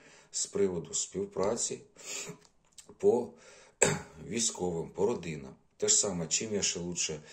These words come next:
тих всіх крутіших адвокатів і юристів, тим, що я ще військовий журналіст. Військовий журналіст з обновленими ксівами, цими документами, сертифікатами. Те ж саме не получається юридичною площиною.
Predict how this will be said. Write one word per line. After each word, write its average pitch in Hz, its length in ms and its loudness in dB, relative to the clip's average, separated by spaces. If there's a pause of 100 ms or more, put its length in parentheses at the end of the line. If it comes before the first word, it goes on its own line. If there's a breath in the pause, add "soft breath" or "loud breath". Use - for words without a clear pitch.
(360 loud breath)
тих 87 160 -8
всіх 85 220 0
крутіших - 580 -4
адвокатів 82 640 -4 (540 loud breath)
і 80 160 -8
юристів, 82 520 -6 (200)
тим, 90 180 -6
що - 140 0
я 101 120 4
ще 92 180 0
військовий 95 480 0
журналіст. 90 720 -2 (460)
Військовий 90 400 -4
журналіст 90 480 -2
з 78 60 -6
обновленими 87 880 -4 (500 loud breath)
ксівами, 87 520 0
цими 80 280 -4
документами, 82 800 -6
сертифікатами. 82 1040 -8 (560 loud breath)
Те - 100 -2
ж - 120 4
саме 87 400 0 (280)
не 78 160 -6
получається 98 640 2
юридичною 95 600 -4
площиною. 78 480 -6